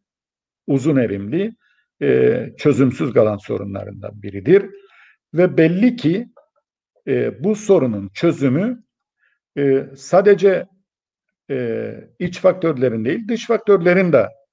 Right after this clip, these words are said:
e, bir araya gelmesini ister. Bu geçmişte yakalandı Annan Planı döneminde ama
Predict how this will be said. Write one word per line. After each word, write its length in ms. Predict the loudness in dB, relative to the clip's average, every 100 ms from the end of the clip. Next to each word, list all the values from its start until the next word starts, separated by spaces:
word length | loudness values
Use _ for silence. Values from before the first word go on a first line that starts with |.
| _ _ _ _ _ _ _ _ _
e, 240 | -8 -8 -4
bir 120 | -2
araya 300 | -2 -2 -2
gelmesini 520 | -4 -8 -12 -14 -18
ister. 340 | -14 -8 -6
Bu 80 | 2
geçmişte 480 | 4 4 0 -4 0
yakalandı 520 | 0 4 4 4 4
Annan 320 | 2 2 -4
Planı 360 | -6 -8 -8 -8
döneminde 480 | -8 -8 -12 -4 0
ama 320 | 2 2 0